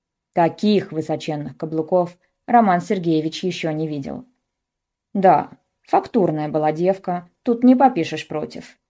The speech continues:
Но фактуры в его жизни пруд пруди, а секретарш с сознанием романской языковой группы и днем с огнем не сыщешь. Кстати, это была единственная причина, по которой он не занес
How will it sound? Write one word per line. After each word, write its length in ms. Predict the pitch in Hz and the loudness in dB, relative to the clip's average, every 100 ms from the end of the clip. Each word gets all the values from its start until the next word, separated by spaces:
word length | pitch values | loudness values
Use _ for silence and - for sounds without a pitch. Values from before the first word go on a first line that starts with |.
| _ _ _ | _ _ _
Но 220 | 190 175 160 | -2 0 2
фактуры 460 | 175 170 - 165 | 2 2 0 0
в 40 | 156 | 0
его 240 | 160 160 | -2 -2
жизни 320 | 160 165 180 | 0 -2 -2
пруд 340 | 180 254 294 - | 0 0 0 -2
пруди, 480 | 165 147 147 - - _ _ | -6 -6 -8 -12 -16 _ _
а 120 | - | -2
секретарш 560 | 175 190 190 190 185 170 | 0 0 0 4 4 2
с 60 | - | -2
сознанием 520 | 180 170 165 165 170 | -2 0 0 0 2
романской 480 | 175 170 165 - 170 | 2 2 -2 -4 -4
языковой 460 | 160 170 175 180 | -2 0 2 2
группы 400 | 180 254 233 175 | 2 0 0 -4
и 120 | 170 | -2
днем 280 | 202 214 220 | -2 2 2
с 120 | 214 | 2
огнем 400 | 233 202 165 151 | 0 0 -2 -4
не 100 | 151 | -8
сыщешь. 600 | - 151 143 - - - - _ _ _ _ _ _ _ _ | -10 -12 -12 -12 -12 -14 -18 _ _ _ _ _ _ _ _
Кстати, 380 | - 233 214 226 | 2 4 4 2
это 340 | 233 226 233 | 0 -2 -2
была 260 | 214 214 220 | -2 2 2
единственная 720 | 233 226 175 156 156 156 147 | 2 2 0 -4 -6 -6 -6
причина, 480 | 165 165 226 214 180 | -6 -4 -2 0 -2
по 100 | 175 | 0
которой 500 | 170 175 175 170 - | -2 0 0 0 -2
он 240 | 180 175 | -2 0
не 100 | 175 | -2
занес 480 | 170 175 175 170 - | 0 0 0 -4 -8